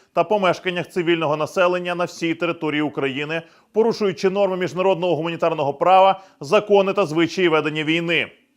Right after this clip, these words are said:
Нарощують обсяги перекидання мобілізованого особового складу, озброєння і військової техніки,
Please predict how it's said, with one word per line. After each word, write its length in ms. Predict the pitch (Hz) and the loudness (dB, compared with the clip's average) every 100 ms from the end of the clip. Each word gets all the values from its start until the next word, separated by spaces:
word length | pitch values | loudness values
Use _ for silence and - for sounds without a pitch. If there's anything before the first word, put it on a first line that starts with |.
| _ _ _ | _ _ _
Нарощують 500 | 185 220 208 226 214 | -2 2 2 0 -2
обсяги 320 | 208 - 180 | -2 0 -2
перекидання 640 | 175 190 175 175 180 180 175 | 0 -2 -2 2 2 0 -4
мобілізованого 720 | 170 175 147 185 175 175 165 | -2 -2 0 0 2 2 2
особового 520 | 170 175 170 175 165 | 0 0 -2 2 2
складу, 480 | 165 196 185 160 151 | 0 2 4 4 2
озброєння 600 | 143 135 139 185 180 170 | 0 -2 -2 0 0 -2
і 100 | 147 | -6
військової 460 | 151 - 180 170 165 | -8 -6 -2 0 0
техніки, 600 | 170 175 175 165 165 | 0 -2 -4 -8 -6